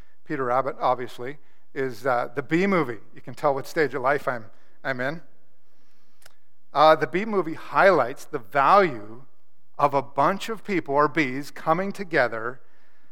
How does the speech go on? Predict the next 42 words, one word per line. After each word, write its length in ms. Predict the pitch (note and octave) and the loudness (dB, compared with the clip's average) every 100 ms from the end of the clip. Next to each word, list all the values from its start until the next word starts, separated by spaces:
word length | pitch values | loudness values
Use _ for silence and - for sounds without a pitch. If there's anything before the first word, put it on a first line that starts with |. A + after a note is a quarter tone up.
| - - - - | -10 -10 -10 -6
to 100 | D#3+ | -6
pollinate 720 | - D3 D3 D3 C3+ E3 G3 - | 0 4 6 4 0 -4 -6 -8
and 460 | D#3 C#3 C#3+ C#3+ - | -4 -2 -2 -4 -8
to 300 | D3 C3 C3+ | -8 -8 -6
produce 580 | - B2 B2 A#2 - - - - | 0 0 0 -2 -8 -8 -8 -6
honey. 340 | C3 B2 G#2+ F2+ - - - - - - - | -4 -4 -4 -8 -8 -8 -8 -10 -10 -8 -2
Organization 760 | D3+ D3+ D3 C#3 C#3+ - D3 - | -2 0 -2 0 -4 -4 -10 -4
only 280 | E3 A3+ G#3+ | -2 0 -2
works 440 | B2 B2+ - - - - | 0 -2 -2 -8 -10 -8
when 160 | C3+ C3+ | -6 -4
we 140 | C#3 | -6
do 120 | B2 | -2
our 140 | B2 B2 | -2 0
part. 280 | B2 A2+ | -4 -6
And 60 | A2+ | -8
if 120 | - | -10
we 120 | A#2+ | -4
ask 280 | C3 C#3+ - | -2 -2 -4
the 80 | C3 | -6
deacons, 400 | C#3+ F3 A2 A2+ | -6 -6 -6 -8
"How 120 | A#2 | -8
does 160 | C3 B2+ | -8 -4
all 200 | B2+ C#3 | -4 -4
of 80 | B2+ | -6
this 200 | C3+ B2 | -8 -4
work?" 280 | D3 F3+ - - - - - | -4 -4 -8 -10 -10 -10 -8
It 140 | A#2+ | -4
only 280 | B2+ D#3+ F#3 | -4 0 4
works 460 | F3 C3+ C3 - - | 6 4 2 -8 -6
when 180 | C3 A#2+ | -6 -6
everybody, 440 | B2+ C#3+ B2+ C3 C3+ | -6 -6 -4 -4 -4
that 220 | A2+ A#2 - | -10 -10 -10
big 300 | - F#3 F3+ | -6 -4 -4
chart 300 | D3+ D#3+ D3 | 0 4 4
with 120 | D3+ B2 | 2 -4
a 40 | |
whole 140 | A#2+ D3 | -4 -2
bunch 220 | D#3+ - | -2 -4
of 60 | |
names, 280 | C#3 A#2+ B2 D#3+ | -6 -6 -8 -6
only 220 | C#3+ D#3+ | -6 -4
works 360 | C3+ A#2+ - | -2 -4 -4